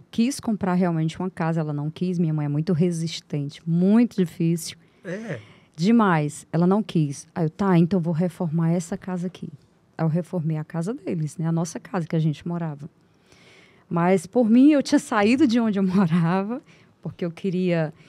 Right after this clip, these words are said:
Speaker 1: eu sempre tive, assim, uma visão muito mais
Speaker 2: Muito a, a, além do, do teu
Speaker 1: É,
Speaker 2: tempo.
Speaker 1: eu, eu sabia que, "Ah, eu se-, eu tenho que sair daqui porque,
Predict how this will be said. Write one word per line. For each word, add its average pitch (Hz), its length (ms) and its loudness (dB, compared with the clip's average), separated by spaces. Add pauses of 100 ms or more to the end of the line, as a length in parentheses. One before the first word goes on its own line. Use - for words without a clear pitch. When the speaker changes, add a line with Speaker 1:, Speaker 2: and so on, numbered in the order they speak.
(140)
Speaker 1:
eu 214 80 -4
sempre 349 260 2
tive, 320 300 -2
assim, 302 200 -4
uma 277 160 0
visão 240 280 0
muito 262 340 2
mais 233 640 -2 (380)
Speaker 2:
Muito 123 240 -6
a, 139 180 -4
a, 127 440 -6
além 131 340 -4
do, 123 180 -10 (160)
do 131 140 -10
teu 135 160 -4
Speaker 1:
É, 190 400 4
Speaker 2:
tempo. - 80 -6 (200)
Speaker 1:
eu, - 60 -2
eu 214 60 2
sabia 240 420 0
que, 220 220 -6 (220)
"Ah, 180 200 -6
eu 156 140 -4
se-, - 300 -10
eu 175 100 -4
tenho 196 180 -6
que - 100 -12
sair 180 180 -8
daqui 170 300 -8
porque, 196 720 -6